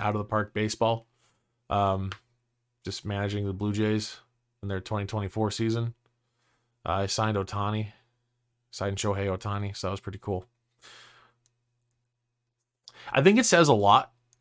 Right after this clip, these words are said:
about the Sens season currently that after the brutal season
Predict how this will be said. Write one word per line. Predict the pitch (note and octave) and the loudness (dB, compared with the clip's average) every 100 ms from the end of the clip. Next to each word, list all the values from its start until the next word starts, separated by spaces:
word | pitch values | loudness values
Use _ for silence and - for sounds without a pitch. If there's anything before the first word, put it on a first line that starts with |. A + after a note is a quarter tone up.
| _ | _
about | C#3 B2 A#2+ - | -4 2 2 2
the | C#3+ | 2
Sens | C#3+ E3 B2+ D3 | 2 4 4 2
season | - A2+ B2+ C3 | 2 2 2 0
currently | A#2 A2+ A#2+ C3 C#3 | -2 0 0 0 2
that | B2 A2+ A2 - _ - | 4 4 2 -4 _ 0
after | A2+ - C#3+ | 2 4 4
the | B2 A2 | 4 2
brutal | G#2 A2 G#2 B2+ D#3 B2 | 0 -2 4 8 8 6
season | G#2+ G#2+ G2 F#2+ G2 | 2 -2 -4 -6 -8